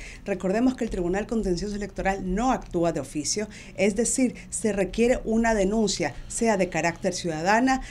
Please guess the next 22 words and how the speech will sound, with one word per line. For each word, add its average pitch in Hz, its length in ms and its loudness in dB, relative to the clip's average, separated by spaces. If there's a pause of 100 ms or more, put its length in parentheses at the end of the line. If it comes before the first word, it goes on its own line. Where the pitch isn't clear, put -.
(100)
sea 214 320 4
a 214 60 0
través 180 300 4
del 185 120 2
Consejo 180 420 -4
Nacional 165 400 -4
Electoral 175 480 0
o 196 40 4
de 175 120 2
sus 170 180 -6
órganos 175 340 0
desconcentrados 180 720 -2 (280)
o 226 160 4
de 254 80 4
los 208 120 -2
propios 208 340 -6
sujetos 190 360 -4
políticos, 226 540 -4 (280)
para 190 180 4
a - 20 2
su 190 160 -2
vez 202 240 2